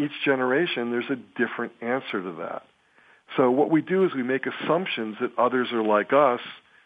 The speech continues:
and we put out opportunities or breaks or games that are like us, not like them. Um, and getting back to your whole thing of, of fuzziness, um, and whether it's a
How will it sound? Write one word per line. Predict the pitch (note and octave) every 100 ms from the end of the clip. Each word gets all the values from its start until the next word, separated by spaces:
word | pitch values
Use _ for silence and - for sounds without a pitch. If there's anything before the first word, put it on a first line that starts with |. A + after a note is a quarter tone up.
| _ -
and | A#2
we | A#2 A#2
put | - C3+
out | C3 B2
opportunities | A2+ A2 A2+ - C3 B2 A#2+ A#2 A#2+ -
or | - G#2+ G2+ G2+ - - _ -
breaks | B2 B2 B2 -
or | A#2
games | G#2 A#2 A#2 A2+ A#2 G#2+ A2
that | A2 -
are | A2 A2
like | G#2+ G#2+ -
us, | D3 A#2+ G2+ - - _ -
not | A2+ A2 A2+
like | A2 A#2 A2 G#2+ G#2
them. | A2 G2 - D3+ - - - - - _ _ -
Um, | C3+ B2+ B2 -
and | C#3 B2
getting | F3+ G3
back | E3 D3+ -
to |
your | C#3
whole | A#2 C3
thing | - A#2
of, | A2 - -
of | A2 - -
fuzziness, | A#2+ G2 G#2 E2 F#2+ - - _ _ - - - - _ _ _
um, | - B2+ B2 A#2+ A#2+ C3
and | B2+
whether | B2+ C3 B2
it's |
a | -